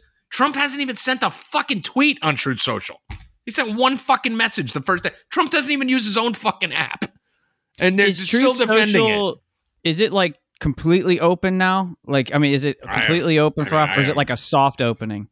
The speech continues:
Speaker 1: I mean, I, you'd have to try and get on it. I mean, I don't know. I'm already in, so I don't, you know, I can't see it from the inside. I don't, I don't know how easy it would be to get on right
Speaker 2: What
Speaker 1: now.
Speaker 2: does a Truth Social timeline look like? I mean,
Speaker 1: I
Speaker 2: like,
Speaker 1: have
Speaker 2: when
Speaker 1: never
Speaker 2: you
Speaker 1: looked
Speaker 2: log
Speaker 1: at it.
Speaker 2: on.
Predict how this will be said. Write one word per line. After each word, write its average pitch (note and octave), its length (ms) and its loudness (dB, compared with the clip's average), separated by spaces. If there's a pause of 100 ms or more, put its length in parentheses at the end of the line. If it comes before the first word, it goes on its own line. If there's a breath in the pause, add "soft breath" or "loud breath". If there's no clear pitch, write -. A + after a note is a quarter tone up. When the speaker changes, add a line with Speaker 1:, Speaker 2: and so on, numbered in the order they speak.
Speaker 1:
I F#2 140 -6
mean, G2 100 -2
I, G#2 200 -2
you'd A2 180 0
have A#2 160 -4
to G2+ 60 -18
try G#2 180 -6
and G2 100 -4
get F#2 80 -8
on F#2+ 220 -8
it. F#2 160 -8
I F2+ 80 -12
mean, F2 140 -8
I F#2 100 -6
don't F#2 100 -10
know. F#2 200 -8
I'm F2+ 120 -10
already F#2 300 -8
in, E2 180 -10
so F2 140 -10
I F2 60 -8
don't, E2 200 -12 (240)
you F2+ 120 -16
know, D#2+ 180 -14 (120)
I F2+ 80 -14
can't F2+ 260 -12
see F#2+ 220 -8
it F2 120 -12
from F2+ 160 -14
the E2+ 80 -12
inside. D#2+ 460 -12
I D#2+ 80 -14
don't, D#2+ 100 -20
I C#2 100 -16
don't F2+ 120 -12
know F2 100 -10
how F2 180 -12
easy F2 220 -10
it E2+ 40 -14
would D#2+ 140 -18
be E2 80 -14
to D#2+ 80 -18
get D#2+ 140 -14
on D#2+ 160 -14
right - 100 -12
Speaker 2:
What A3 200 0
Speaker 1:
now. - 60 -8
Speaker 2:
does A3+ 220 -2
a F#3+ 80 -2
Truth E3+ 320 -2
Social D3+ 420 0
timeline A2 760 -2
look F#2+ 240 -10
like? D#2 280 -10
I B2 60 -6
mean, B2+ 220 0
Speaker 1:
I B2+ 40 0
Speaker 2:
like, A#2+ 100 0
Speaker 1:
have B2 80 -2
Speaker 2:
when C3+ 60 0
Speaker 1:
never C3 180 0
Speaker 2:
you G#2+ 80 -8
Speaker 1:
looked A#2+ 100 -4
Speaker 2:
log C3+ 280 4
Speaker 1:
at B2 40 -4
it. A#2+ 40 0
Speaker 2:
on. A#2+ 320 -2